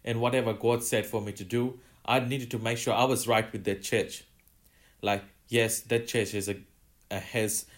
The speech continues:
a vision. I might not agree with it, but this is where God has placed me, and it's a God-given vision.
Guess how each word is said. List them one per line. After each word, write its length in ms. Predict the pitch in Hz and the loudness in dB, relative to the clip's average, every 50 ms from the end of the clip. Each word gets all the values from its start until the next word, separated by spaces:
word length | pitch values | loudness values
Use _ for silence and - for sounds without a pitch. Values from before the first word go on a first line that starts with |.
| - - - | -18 -4 -2
a 80 | 110 113 | 0 0
vision. 480 | 101 113 127 135 123 110 104 87 85 - - _ _ - - - - _ - | 2 2 2 2 2 0 -2 -2 -4 -8 -18 _ _ -20 -20 -20 -20 _ -2
I 140 | - 117 127 | 0 0 2
might 220 | 135 143 139 - | 2 0 -2 -2
not 140 | - 120 - - | -4 -4 -4 -4
agree 280 | 107 104 123 135 139 | -6 -4 -2 -2 -2
with 220 | 131 110 107 95 98 | 0 0 -2 0 0
it, 260 | 107 117 - - _ _ - - _ _ | -2 -2 -2 -8 _ _ -20 -20 _ _
but 140 | - 117 - | -2 0 0
this 140 | 123 127 117 | 0 0 -2
is 100 | 120 113 | -2 0
where 140 | 117 104 98 | 0 0 0
God 260 | - - 110 110 98 | 2 2 2 2 2
has 140 | 101 95 - | 2 -2 -4
placed 420 | - - 120 120 131 131 - - | -2 0 0 2 2 0 -2 -4
me, 220 | 107 113 120 120 - - - - - | -6 -6 -8 -10 -14 -20 -20 -10 -6
and 160 | - 110 110 | -4 -2 -2
it's 120 | 110 104 - | -2 -2 -2
a 60 | 113 | -2
God-given 560 | 98 - 113 110 104 - 113 107 98 104 98 | 0 2 2 2 2 0 -2 -2 -2 -2 -2
vision. 420 | 95 110 120 113 117 107 87 85 | 0 0 0 0 0 -2 -4 -6